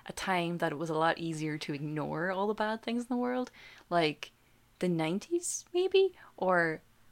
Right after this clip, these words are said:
e-, even before that. I, I, I don't know, the eighties, you know, when we could, we really could be self-serving and, and just ig-, ignore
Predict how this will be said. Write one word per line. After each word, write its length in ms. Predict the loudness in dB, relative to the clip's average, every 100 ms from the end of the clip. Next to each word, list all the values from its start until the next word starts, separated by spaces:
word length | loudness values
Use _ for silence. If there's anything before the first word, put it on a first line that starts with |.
| _ _ -20 -20 -14
e-, 100 | -12 -4
even 260 | 0 2
before 360 | 0 2 6 8
that. 180 | 8 6
I, 60 | 6
I, 80 | 8 8
I 20 |
don't 100 | 8
know, 60 | 6
the 100 | 4
eighties, 560 | 6 8 8 6 2 -2
you 80 | 2
know, 180 | 6 6
when 160 | 6 4
we 100 | 2
could, 140 | -2
we 120 | 0 2
really 160 | 2 2
could 120 | 0
be 80 | 2
self-serving 680 | 4 4 6 4 4 2 2
and, 140 | 0
and 180 | 2 0
just 240 | 0 -2 -4
ig-, 200 | -4 -4
ignore 580 | -2 0 2 2 0